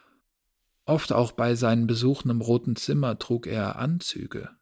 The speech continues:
nicht zu feine und vornehme allerdings, manchmal Kittel, die einen Rang zwischen Arzt und General andeuteten. Das war Kalidasa.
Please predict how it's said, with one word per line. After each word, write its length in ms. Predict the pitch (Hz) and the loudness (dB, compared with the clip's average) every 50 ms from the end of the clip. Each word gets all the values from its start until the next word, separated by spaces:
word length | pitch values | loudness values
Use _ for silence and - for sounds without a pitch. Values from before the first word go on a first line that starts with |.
| _ - | _ -6
nicht 240 | 165 156 - - | -6 -6 -6 -6
zu 140 | - - 185 | 0 0 0
feine 600 | 175 - - - 135 143 143 147 135 107 92 87 | 0 0 0 2 2 4 4 4 4 4 2 0
und 180 | 85 98 104 - | -4 -6 -8 -8
vornehme 580 | - - 123 127 135 131 120 107 104 104 90 | -6 -2 -2 0 2 2 2 2 0 0 -2
allerdings, 540 | 87 104 107 104 95 - 107 - 113 - - _ - - - _ _ _ | -2 -4 -4 -6 -6 -6 -6 -6 -6 -8 -12 _ -20 -20 -20 _ _ _
manchmal 600 | - - 120 120 123 - - - 120 110 107 110 110 | -2 0 2 2 2 2 0 0 2 2 2 0 -2
Kittel, 560 | - - - 147 - - 120 107 110 - - - | -6 -4 -4 -4 0 0 -2 -2 -2 -4 -6 -2
die 100 | 127 120 | 0 2
einen 320 | 107 107 107 110 110 113 - | 2 2 0 -2 -4 -6 -8
Rang 400 | 110 113 107 113 123 127 127 - | -6 -4 -2 0 0 0 0 -4
zwischen 380 | - - - - - - - | -6 -8 -6 -4 -4 -6 -6
Arzt 500 | - - 117 110 123 - - - - - | -8 -6 -4 -4 -4 -6 -8 -16 -14 -12
und 200 | - 120 117 - | -10 -10 -10 -6
General 520 | - 110 107 110 104 - - 113 123 120 - | -4 -2 -2 -2 -4 -4 -4 -2 -2 -2 -4
andeuteten. 800 | - - 113 120 - 113 117 - - 127 - - - - - _ _ _ _ _ _ _ _ _ _ _ _ _ _ | -6 -10 -10 -8 -6 -8 -6 -6 -8 -10 -8 -8 -10 -10 -10 _ _ _ _ _ _ _ _ _ _ _ _ _ _
Das 300 | - 127 127 - - - | -2 -2 -2 -2 -2 -6
war 280 | 127 127 131 131 139 | -4 -2 -2 -2 -4
Kalidasa. 1000 | - - - - 123 131 156 127 120 110 123 123 117 - - - - 123 - _ | -6 -6 -6 -4 -2 -2 -2 -2 -2 -2 -2 -4 -4 -6 -12 -14 -14 -14 -16 _